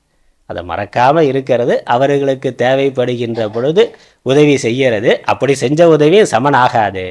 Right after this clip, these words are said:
அப்ப அதை மறக்காம இருக்கிறது என்பதுதான், அந்த நன்றி உற-, உணர்வோடு இருக்கிறது என்பதுதான் செய் நன்றி அறிதல் ஆகும். அதனால செய்த நன்றியை மறவாது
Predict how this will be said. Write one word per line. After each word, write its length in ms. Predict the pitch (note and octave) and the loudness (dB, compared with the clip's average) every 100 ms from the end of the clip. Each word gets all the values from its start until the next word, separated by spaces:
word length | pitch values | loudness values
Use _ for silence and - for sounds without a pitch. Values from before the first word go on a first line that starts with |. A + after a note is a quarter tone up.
| F2 | -12
அப்ப 120 | - | -12
அதை 120 | F#2 F2 | -12 -10
மறக்காம 680 | F2 A#2 A#2+ C3 C#3 D#3+ G#2+ | -8 -8 0 2 2 2 -2
இருக்கிறது 640 | A#2 C3+ C3+ A#2 G#2 C#3+ D#3 | -4 -2 -2 -2 0 -2 -2
என்பதுதான், 680 | D3 G#2 A2 G#2 F#2 F2+ E3 - _ _ _ | -6 -8 -6 -8 -8 -6 -6 -6 _ _ _
அந்த 180 | G#2+ G#2 | -10 -6
நன்றி 320 | G2+ A2+ C3 | -6 -4 -2
உற-, 220 | A#2 A#2 A2 | 0 0 -2
உணர்வோடு 580 | A2+ A#2 A2+ A2+ C3+ B2+ | -2 -2 0 0 0 0
இருக்கிறது 720 | G2+ D3 D3+ D3 C3+ B2+ C#3 - | 0 -2 2 2 2 0 -2 -2
என்பதுதான் 760 | G#2 G#2 G2 G2 F#2 F#2+ F3 - _ _ _ _ _ _ _ _ _ _ _ _ _ _ | -6 -6 -8 -8 -6 -4 -4 -6 _ _ _ _ _ _ _ _ _ _ _ _ _ _
செய் 220 | - D3+ | 2 4
நன்றி 400 | C#3+ A#2+ G#2+ C3+ F#3+ - - - - | 4 2 0 0 0 -6 -18 -14 -4
அறிதல் 500 | A2 A#2 F#2+ G2+ C3 - | -2 -2 -4 -4 -4 -2
ஆகும். 600 | F2+ D#2+ - G2 F2+ F2+ | -2 -2 -6 -10 -10 -8
அதனால 300 | A#2 B2+ G#2+ | -2 -2 -2
செய்த 320 | G#2 G#2 A2+ | -6 -4 -4
நன்றியை 460 | G2+ G#2 G2+ A#2 D#3 | -4 -6 -6 -2 -2
மறவாது 600 | G#2 F#2 A2+ A#2+ B2 | -2 -2 2 2 2